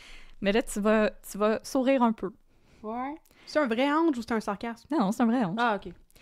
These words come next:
Speaker 1: Serge Lortie, quand il a entendu la chanson « Passe-moi la poque » des colocs, il a compris que le regretté Dédé Fortin ne parlait pas vraiment de hockey.
Speaker 2: Ah, pour vrai ?
Speaker 1: En tout cas, c'est ça que j'aime imaginer.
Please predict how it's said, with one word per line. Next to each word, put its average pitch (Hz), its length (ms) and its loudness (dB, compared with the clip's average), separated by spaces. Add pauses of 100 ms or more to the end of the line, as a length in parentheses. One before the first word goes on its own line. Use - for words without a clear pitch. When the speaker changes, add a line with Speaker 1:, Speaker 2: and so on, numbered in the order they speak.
(320)
Speaker 1:
Serge 247 400 4
Lortie, 208 520 2 (100)
quand 180 220 -2
il 190 80 0
a 190 40 4
entendu 214 360 0
la 240 120 4
chanson « 196 440 -2
Passe-moi 214 360 -2
la 190 120 2
poque » 208 240 -2
des 165 100 -4
colocs, 175 560 -4 (140)
il 185 120 4
a 170 60 4
compris 240 400 0
que - 100 -4
le 160 100 2
regretté 196 520 0
Dédé 185 280 2
Fortin 185 360 -2
ne 196 80 2
parlait 185 260 0
pas 254 180 0
vraiment 190 380 0
de 185 100 2
hockey. 160 480 -2 (140)
Speaker 2:
Ah, 285 160 -2
pour 226 120 -6
vrai ? 254 320 -8
Speaker 1:
En 196 80 2
tout - 120 -10
cas, 247 160 2
c'est 202 180 -4
ça - 140 0
que 202 140 0
j'aime 196 200 2
imaginer. 160 500 -4